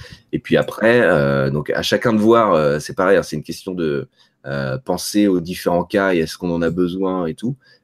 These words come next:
Mais moi, par exemple, donc, mes données, euh, perso sont synchronisées sur mon Synology. Euh,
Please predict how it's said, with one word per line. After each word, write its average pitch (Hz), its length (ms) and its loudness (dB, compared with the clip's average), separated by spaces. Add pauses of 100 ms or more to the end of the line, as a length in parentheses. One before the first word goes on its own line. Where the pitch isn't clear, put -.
Mais 80 60 -6
moi, 90 120 0
par 82 120 0
exemple, 90 260 0
donc, 82 160 -4
mes 87 140 0
données, 98 400 2
euh, 78 200 2
perso 95 600 -4
sont 98 340 -2
synchronisées 90 540 -4
sur 80 180 -10
mon 80 140 -4
Synology. 76 720 -8 (520)
Euh, 69 520 0